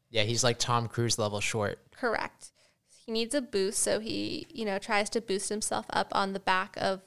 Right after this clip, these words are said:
Speaker 2: like, a patio chair, but the chair collapses under him, and he falls backwards over the patio table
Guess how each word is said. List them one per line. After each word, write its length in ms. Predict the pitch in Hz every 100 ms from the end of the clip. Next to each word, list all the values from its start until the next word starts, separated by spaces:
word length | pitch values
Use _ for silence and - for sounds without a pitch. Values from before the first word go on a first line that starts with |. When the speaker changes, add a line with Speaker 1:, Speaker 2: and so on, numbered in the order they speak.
| -
Speaker 2:
like, 160 | 170 -
a 60 |
patio 540 | - - 285 285 208 190
chair, 560 | - 190 - 156 220 -
but 160 | 214
the 80 | -
chair 760 | - - 226 208 196 196 208 -
collapses 560 | - 226 202 190 - 196
under 260 | 190 190 190
him, 440 | 196 185 190 190 - _ -
and 120 | 226
he 100 | 220
falls 400 | 220 214 202 208 - -
backwards 920 | 240 269 269 247 233 - - - - _ _
over 380 | 247 254 269 302
the 80 | 302
patio 480 | - 226 208 208 202
table 640 | 214 196 196 190 196